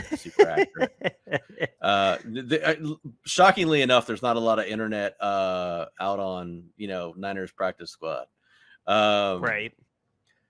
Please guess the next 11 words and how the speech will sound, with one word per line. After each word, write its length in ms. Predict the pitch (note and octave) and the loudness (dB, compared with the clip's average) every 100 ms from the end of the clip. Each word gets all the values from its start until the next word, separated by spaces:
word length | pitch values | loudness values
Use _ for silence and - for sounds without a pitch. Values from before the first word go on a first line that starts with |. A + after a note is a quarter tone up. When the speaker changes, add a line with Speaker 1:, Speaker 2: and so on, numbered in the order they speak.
| _ _ _ _ _ - | _ _ _ _ _ -10
Speaker 1:
I, 380 | B2+ C#3 D3+ - _ _ _ _ _ _ _ _ _ | -4 -2 -2 -4 _ _ _ _ _ _ _ _ _
I 300 | - D3+ G#3 | -2 4 4
would 260 | A3+ G#3+ - | 4 -2 -4
personally 720 | F#3 F#3+ - F#3 E3 C#3 B2 | -4 -2 -2 -2 -2 -2 -2
not 440 | A2 G#2+ B2+ C#3+ - _ | -2 0 0 0 -6 _
play 720 | A#2+ A#2+ C#3 D3+ D#3 E3+ C#3+ _ _ _ _ _ _ - | -4 -2 -2 -2 -4 -8 -14 _ _ _ _ _ _ -6
Debo 640 | D3+ D#3+ E3 E3 F3 E3+ - | -4 -2 0 -2 -4 -8 -10
and 200 | D3+ D#3+ | -6 -4
Ayuk 460 | D3 D#3+ E3+ F#3+ - _ _ _ _ - | -4 -4 -6 -10 -14 _ _ _ _ -8
a 80 | C#3+ | -4
lot 480 | D3 E3 E3+ - | -2 0 0 -4